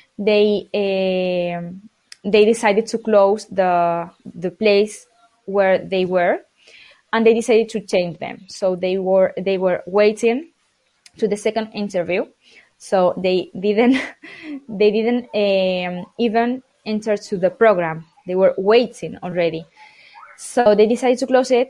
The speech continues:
and then they went to another city.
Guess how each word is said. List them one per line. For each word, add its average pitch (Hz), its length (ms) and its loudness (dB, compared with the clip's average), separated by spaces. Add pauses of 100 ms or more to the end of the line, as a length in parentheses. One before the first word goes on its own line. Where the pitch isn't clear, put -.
(160)
and 202 260 -4
then 208 420 0
they 196 260 0
went 202 400 -4 (240)
to 196 420 0
another 185 280 2
city. 185 500 -2